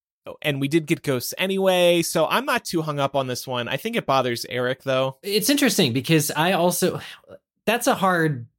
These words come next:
Speaker 2: thing to quantify because I didn't really understand the point of Peeves in the books. He, like, famously doesn't have a, he never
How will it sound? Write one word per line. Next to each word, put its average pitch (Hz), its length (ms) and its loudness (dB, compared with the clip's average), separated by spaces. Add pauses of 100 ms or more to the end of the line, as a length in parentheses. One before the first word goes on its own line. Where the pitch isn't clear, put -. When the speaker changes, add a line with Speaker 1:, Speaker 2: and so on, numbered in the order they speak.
Speaker 2:
thing 139 280 2
to 123 180 -2
quantify 131 480 0
because 120 400 0
I 147 80 2
didn't 208 300 0
really 156 340 4
understand 131 500 2
the 107 60 0
point 120 420 -2
of 107 140 -8
Peeves 110 300 0
in 110 80 2
the 101 60 0
books. 95 320 -4
He, 113 120 0
like, 107 220 0
famously 117 440 0
doesn't 107 300 -2
have 104 160 -4
a, 107 60 -4
he 135 120 2
never 175 380 4